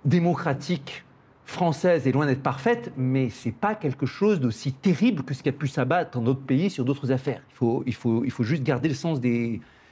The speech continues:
des, des proportions. Et je rends hommage à, au système, à la, à la société ambiante, à mes collègues au Parlement pour m'avoir juste, euh, laissé mener ce sujet, euh, tout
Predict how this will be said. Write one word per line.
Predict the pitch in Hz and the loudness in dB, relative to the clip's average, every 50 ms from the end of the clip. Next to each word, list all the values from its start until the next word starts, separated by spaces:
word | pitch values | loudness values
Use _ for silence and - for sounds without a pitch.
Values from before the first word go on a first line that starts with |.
| - _ _ | -20 _ _
des, | - 135 123 131 | -2 0 0 2
des | 135 139 | 2 2
proportions. | 127 - 165 131 143 135 - - 127 110 104 - | 2 2 0 0 0 -4 -2 -2 -2 -2 -2 0
Et | - 131 131 127 123 | 2 2 4 4 2
je | 107 131 127 | 2 2 2
rends | 127 139 139 | 2 2 2
hommage | 139 131 135 143 160 175 165 143 - - - _ _ _ _ _ _ _ _ _ _ _ _ | 4 4 4 4 2 0 0 -4 -8 -12 -16 _ _ _ _ _ _ _ _ _ _ _ _
à, | - 147 131 135 139 - | -2 0 2 2 0 2
au | - 151 | 0 0
système, | 143 143 - 143 127 - - _ 160 156 165 180 175 165 | 0 0 -2 -4 -6 -6 -2 _ 2 2 4 4 4 2
à | 143 139 | 4 4
la, | 131 127 123 123 120 120 120 | 4 4 4 4 4 4 4
à | 117 117 117 | 4 4 4
la | 117 117 | 2 2
société | 117 - 135 - - 147 147 - | 0 -2 -4 -2 -2 -4 0 2
ambiante, | 143 131 131 131 127 139 151 160 190 208 180 165 | 2 4 4 4 4 4 4 4 2 0 2 0
à | 139 | 2
mes | 131 147 190 214 | 4 4 2 2
collègues | 208 - 208 190 185 202 196 170 135 | 2 2 4 4 6 4 4 4 4
au | 123 262 | 2 2
Parlement | - - 180 139 139 139 135 139 156 180 208 | 2 0 -2 2 2 2 4 4 4 2 0
pour | 156 139 160 139 | 0 -2 -2 0
m'avoir | 131 127 123 131 123 117 | 0 2 2 2 2 2
juste, | 113 113 185 208 - - - | 2 2 0 0 0 -2 0
euh, | 160 135 123 123 120 113 107 - - - - - _ _ _ _ | 0 2 2 2 0 0 -2 -2 -6 -14 -20 -20 _ _ _ _
laissé | 131 139 156 185 185 - - - 202 196 | 0 2 2 2 0 -2 -2 0 0 2
mener | 170 156 151 147 156 156 | 4 2 2 2 2 0
ce | 151 - | -2 -4
sujet, | - - 160 147 127 147 170 156 | -8 -4 -2 -2 0 0 2 2
euh, | 135 120 | 2 2
tout | - - | 2 -2